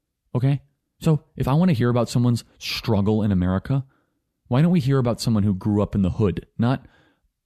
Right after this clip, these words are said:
Colin Kaepernick, who went to University of Nevada, Reno, was an awful N F L quarterback, a self-righteous, anti-American, sanctimonious activist. See, I'm gonna use P G language 'cause we have a lot of kids listening to this. Kaepernick continued by saying,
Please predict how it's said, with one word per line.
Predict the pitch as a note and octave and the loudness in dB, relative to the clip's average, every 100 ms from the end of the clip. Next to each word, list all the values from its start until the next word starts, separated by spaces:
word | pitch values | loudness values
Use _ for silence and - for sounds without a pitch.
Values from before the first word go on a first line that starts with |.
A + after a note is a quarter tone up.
| - | -10
Colin | - C#3 C3+ | -2 0 2
Kaepernick, | B2 A2+ A2 A2 F#2+ G#2+ | 0 0 -2 0 -2 0
who | A2+ | 0
went | A2 | 0
to | G2+ | 0
University | G#2+ B2 C3 - A2+ | 0 0 -2 -2 -2
of | |
Nevada, | G#2 G#2 G2+ | 0 0 -2
Reno, | F#2 G#2 F#2+ F2 - _ _ _ _ | 0 0 0 -2 -6 _ _ _ _
was | B2 A#2+ | -2 2
an | A2+ | 2
awful | G#2+ C3 C#3 B2+ | 2 0 0 0
N | A#2 | 0
F | A2+ | -2
L | A2 | -4
quarterback, | - F#2+ F#2 D2+ - - _ | -2 -2 -2 -6 -10 -12 _
a | - | -8
self-righteous, | A2+ C3 A2+ - A#2 C3+ C#3+ | -4 -2 -2 -2 -2 -2 -4
anti-American, | - A2+ A2 A#2+ G#2+ G2+ G2 G2 G2 | -2 -2 0 0 2 2 0 -2 -4
sanctimonious | - G#2+ G2+ G2+ F#2+ G2 F#2+ F2 - - _ _ _ _ _ _ _ _ _ - | -2 -4 -2 0 2 2 2 0 -4 -14 _ _ _ _ _ _ _ _ _ -6
activist. | G#2+ - - - - - - | -6 -6 -8 -8 -10 -14 -18
See, | - | -6
I'm | C3+ | -2
gonna | D3+ C3 | 0 0
use | A#2+ | -2
P | - A#2 | -2 -2
G | G#2+ | 0
language | G#2+ G#2+ G2+ - - | 0 0 -2 -4 -8
'cause | G2 | -8
we | - | -6
have | F#2 | -4
a | |
lot | F#2 | -4
of | - | -6
kids | - G2+ | -4 -4
listening | F#2 - - - | -6 -8 -8 -10
to | |
this. | - - _ _ _ _ _ _ _ _ - | -12 -16 _ _ _ _ _ _ _ _ -2
Kaepernick | F3+ F3 D#3+ | 0 2 0
continued | C3+ B2 C#3+ | 0 0 0
by | A2+ | 0
saying, | G#2+ A2 | 0 -2